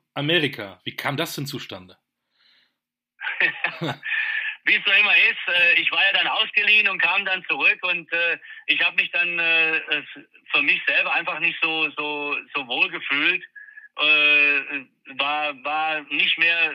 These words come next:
Speaker 2: äh, äh, so dieses Feuer und Flamme, wie es, wie es dann ein, ein eineinhalb Jahre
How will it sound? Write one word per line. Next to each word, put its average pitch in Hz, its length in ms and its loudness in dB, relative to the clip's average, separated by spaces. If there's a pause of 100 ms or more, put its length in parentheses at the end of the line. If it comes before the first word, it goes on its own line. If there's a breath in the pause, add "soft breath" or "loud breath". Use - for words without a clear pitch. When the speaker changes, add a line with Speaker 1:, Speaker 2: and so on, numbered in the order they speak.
(120)
Speaker 2:
äh, 147 380 -4 (100)
äh, 139 300 -4 (200)
so 151 280 0 (160)
dieses 143 260 0 (140)
Feuer 156 260 2
und 143 120 -10
Flamme, 147 460 2 (280 loud breath)
wie 160 220 0
es, 147 220 -8
wie 151 120 2
es 147 100 -8
dann 147 220 0
ein, 143 260 -2
ein 139 300 2
eineinhalb 147 440 -2
Jahre 139 300 -4